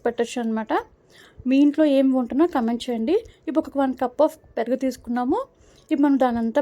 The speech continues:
బాగా కలిపేసుకుని దాంట్లో కొంచెం అల్లం పేస్ట్ కూడా వేసుకోండి. ఫ్రెష్ అల్లం పేస్ట్ వేసుకోండి, నేను ఎప్పుడు అదే చెప్తాను. ఫ్రెష్ అల్లం పేస్ట్ వేసుకోండి, చాలా బాగుంటుంది. ఒక టూ స్పూన్స్ వేసేసుకొని బాగా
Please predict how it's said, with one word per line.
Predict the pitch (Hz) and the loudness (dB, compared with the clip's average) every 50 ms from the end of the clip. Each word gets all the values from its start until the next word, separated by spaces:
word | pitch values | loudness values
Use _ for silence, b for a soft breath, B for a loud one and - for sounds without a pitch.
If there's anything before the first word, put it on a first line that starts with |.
| 233 247 | 0 2
బాగా | 233 240 233 - | 0 0 0 -2
కలిపేసుకుని | 233 226 - 240 233 - 330 285 | -4 -2 -2 -2 0 2 2 4
దాంట్లో | 294 277 294 311 320 | 4 2 2 0 0
కొంచెం | 311 302 285 254 | 0 0 0 0
అల్లం | 226 247 269 269 277 | 0 0 0 2 2
పేస్ట్ | 311 294 - 285 | 0 0 2 2
కూడా | 294 285 247 | 4 4 4
వేసుకోండి. | 247 240 - - - 240 233 240 294 381 494 508 - - _ _ _ _ _ - _ _ - | 2 0 -4 -12 -10 -8 -4 -2 0 0 0 0 -2 -20 _ _ _ _ _ -20 _ _ 0
ఫ్రెష్ | 302 339 349 - - - - - - 254 | 2 2 0 -2 -6 -10 -12 -8 -6 -4
అల్లం | 254 254 254 254 254 - | -4 -4 -4 -4 -4 -4
పేస్ట్ | 381 440 - 294 262 | -6 -4 -2 0 0
వేసుకోండి, | 254 247 247 - - 233 226 220 214 226 240 | 0 0 -2 -6 -8 -6 -6 -6 -6 -6 -6
నేను | 233 233 233 | -6 -6 -8
ఎప్పుడు | 226 - 262 254 | -8 -8 -6 -6
అదే | 240 247 247 - | -4 -6 -6 -8
చెప్తాను. | 240 - - - 247 247 302 359 466 494 B B B B B B B B _ _ _ _ - | -12 -12 -10 -10 -6 -2 -2 -2 -2 -4 B B B B B B B B _ _ _ _ 2
ఫ్రెష్ | 277 277 285 - 302 262 | 2 2 2 2 -2 -2
అల్లం | 254 254 247 254 | -2 -2 -2 -2
పేస్ట్ | 302 294 - 254 247 | -2 -4 -2 -2 -2
వేసుకోండి, | 247 240 - - 254 247 240 294 370 370 - - | -2 -2 -4 -8 -8 -6 -4 -4 -4 -4 -6 -8
చాలా | 311 262 240 233 247 247 226 | -6 -6 -4 -2 -2 -2 -2
బాగుంటుంది. | 247 233 220 - 240 240 277 415 508 494 b b b b b | -4 -4 -6 -8 -6 -2 0 0 0 0 b b b b b
ఒక | - 349 - | -8 -6 -4
టూ | - 311 311 302 - | -2 -2 -2 -2 -2
స్పూన్స్ | - 285 302 294 285 269 | -4 -2 -2 0 0 -2
వేసేసుకొని | 240 247 247 240 - - 247 240 262 339 494 554 b b b b b - 226 247 | -2 -2 -4 -6 -6 -8 -6 -2 -2 -2 -2 -4 b b b b b -6 -4 -2
బాగా | 247 240 240 240 233 330 | 0 0 0 -2 0 -2